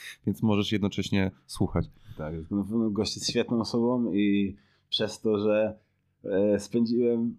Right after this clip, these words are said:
Speaker 2: spędziłem w cudzysłowie z nim tyle czasu, a totalnie go nie znam, więc w sumie fajnie byłoby go poznać.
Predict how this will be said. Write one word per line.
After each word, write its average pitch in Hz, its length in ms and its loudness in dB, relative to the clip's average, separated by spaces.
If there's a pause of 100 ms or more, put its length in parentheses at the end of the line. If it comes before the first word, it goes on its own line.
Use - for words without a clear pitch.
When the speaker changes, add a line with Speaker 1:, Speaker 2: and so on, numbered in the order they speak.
Speaker 2:
spędziłem 107 540 0
w - 40 -14
cudzysłowie 101 480 0 (280)
z 92 120 -6
nim 104 340 2 (880)
tyle 113 220 2
czasu, 139 560 0 (120)
a 95 80 -8
totalnie 113 380 0
go 107 100 0
nie 107 140 2
znam, 113 200 0
więc 104 500 -4
w - 60 -20
sumie 104 180 -2
fajnie 92 260 2
byłoby 87 220 -4
go 82 80 -8
poznać. 71 400 -8